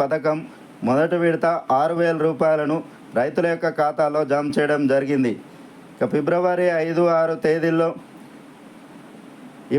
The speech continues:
పథకం ద్వారా రైతులకు వారి యొక్క ఖాతాల్లో డబ్బులను జమ చేయడం జరిగింది. ఈ పథకం ప్రారంభించిన రోజు నాలుగు పాయింట్ ఇరవై ఐదు లక్షల మంది రైతుల ఖాతాల్లో నిధులను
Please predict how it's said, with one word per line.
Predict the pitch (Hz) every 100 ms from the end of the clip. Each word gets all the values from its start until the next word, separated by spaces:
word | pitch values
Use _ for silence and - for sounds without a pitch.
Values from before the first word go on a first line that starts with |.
| 156
పథకం | 156 170 175 170
ద్వారా | 170 165 147
రైతులకు | 160 - 170 151 151
వారి | 160 165
యొక్క | 160 160 147
ఖాతాల్లో | 151 160 160 156 139 - - - - 113
డబ్బులను | 165 139 165 165 151 139
జమ | 156 143
చేయడం | 165 156 156 139
జరిగింది. | 147 147 143 123 95 - - - 131
ఈ | 156
పథకం | 151 160 170
ప్రారంభించిన | 160 160 165 170 170 233 165 165
రోజు | 160 170 170 - - - - - 101 120
నాలుగు | 139 165 175 180
పాయింట్ | 175 170 165
ఇరవై | 165 165
ఐదు | 165 160
లక్షల | 156 170 160
మంది | 165 156 147
రైతుల | 156 170 147 165
ఖాతాల్లో | 160 170 156 151 165 - - - - - - - - - -
నిధులను | 131 147 170 170